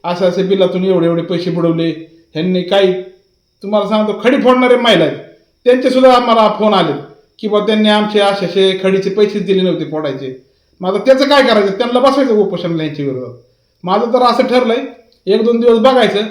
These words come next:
आणि त्या शंभर, प-, वीस पंचवीस महिलाच घेऊन जायचं तहसीलवर मोर्चा घेऊन, मग मला बा-, बसा मग हे करीत. तर हे अशा पद्धतीने रोहितदादांना बदनाम करण्यासाठी हे राजकीय षडयंत्र आहे. हे दोन आणि दीड आणि पाच कोटीचं काही त्यांना, रोहितदादांना काहीच गरज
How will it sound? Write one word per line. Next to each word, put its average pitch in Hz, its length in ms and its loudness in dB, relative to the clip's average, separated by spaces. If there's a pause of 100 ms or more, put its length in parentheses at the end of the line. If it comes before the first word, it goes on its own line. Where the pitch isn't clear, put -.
(280)
आणि 160 120 -8
त्या 196 120 0
शंभर, 220 280 2
प-, 208 260 2
वीस 233 200 0
पंचवीस 220 340 -4
महिलाच 226 320 0
घेऊन 214 200 -2
जायचं 175 280 0
तहसीलवर 160 360 -4
मोर्चा 147 320 -8
घेऊन, 113 200 -14 (640)
मग 185 100 -6
मला 208 240 0
बा-, 208 340 2 (100)
बसा 180 200 -2
मग 175 140 -4
हे 151 100 -6
करीत. 120 260 -10 (840)
तर 240 100 -4
हे 226 80 0
अशा 247 300 0
पद्धतीने 233 540 0
रोहितदादांना 208 540 -2
बदनाम 190 380 -4
करण्यासाठी 190 540 -6
हे 170 120 -4
राजकीय 190 400 -2
षडयंत्र 147 400 -6
आहे. 165 100 -10 (400)
हे - 60 -10
दोन 196 300 2
आणि 202 120 -2
दीड 208 220 -2
आणि 196 140 0 (100)
पाच 214 220 -2
कोटीचं 202 440 -6
काही 208 380 -8
त्यांना, 220 280 -4 (360)
रोहितदादांना 214 480 0
काहीच 247 340 2
गरज 262 180 6